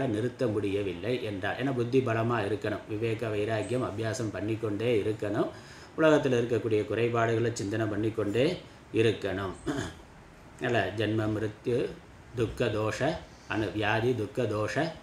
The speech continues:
அனுதர்ஷனம்னு. அப்படி அதை அனுதர்ஷனம் பண்ணிக்கொண்டே இருந்து விருத்திகளை செயலுக்கு போக விடாம நிறுத்தலாம். இல்ல, அது கஷ்டமா இருக்குனாக்க இந்த பிராணாயாம பயிற்சி, ஏன்னா பிராணன் கட்டுப்படுகின்ற பொழுது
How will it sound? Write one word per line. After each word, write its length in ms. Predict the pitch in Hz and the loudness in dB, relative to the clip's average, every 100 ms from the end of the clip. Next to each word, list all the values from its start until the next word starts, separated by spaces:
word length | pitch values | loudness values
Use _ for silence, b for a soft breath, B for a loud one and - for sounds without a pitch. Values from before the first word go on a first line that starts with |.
| - | -10
அனுதர்ஷனம்னு. 920 | - 117 107 104 - 98 98 95 90 - - - 101 - B B B B B - | -2 0 0 -4 -4 -4 -2 -2 -4 -6 -6 -4 -6 -8 B B B B B 4
அப்படி 360 | 135 143 143 107 - | 6 8 8 6 4
அதை 180 | 127 127 | 4 4
அனுதர்ஷனம் 640 | 107 131 135 131 135 127 123 | 4 4 4 4 2 0 0
பண்ணிக்கொண்டே 600 | 107 120 117 117 117 135 135 | 2 0 0 0 2 4 4
இருந்து 420 | 107 127 139 139 151 160 | 4 4 4 6 6 6
விருத்திகளை 640 | 117 117 - 127 123 135 156 | 4 0 2 2 4 2 2
செயலுக்கு 520 | 165 107 120 127 - 120 | 0 2 2 2 0 -2
போக 280 | 110 113 123 | 0 0 0
விடாம 600 | 117 120 120 117 127 165 - | 0 2 2 2 2 0 0
நிறுத்தலாம். 600 | 123 120 - 92 101 - - - - - - - - - - - - B B B B - | 0 0 -2 0 0 -2 -12 -20 -20 -20 -20 -20 -20 -20 -20 -12 -8 B B B B 2
இல்ல, 240 | 131 147 151 | 4 8 8
அது 160 | 139 131 | 8 6
கஷ்டமா 420 | 127 117 139 135 131 113 | 4 2 4 6 6 6
இருக்குனாக்க 720 | 110 139 135 131 117 101 - 92 90 90 - | 6 4 4 4 4 0 -2 -2 -2 -4 -4
இந்த 160 | - 175 | 0 2
பிராணாயாம 760 | 120 107 117 135 131 107 98 95 | 2 4 4 6 4 4 0 -2
பயிற்சி, 340 | 90 85 85 - | -6 -6 -6 -4
ஏன்னா 160 | 120 120 | -2 -4
பிராணன் 440 | 107 110 127 127 117 | 0 0 2 0 -2
கட்டுப்படுகின்ற 760 | - 113 117 110 104 104 101 98 | -6 -4 -2 0 0 -2 -2 -4
பொழுது 360 | 92 90 85 | -6 -6 0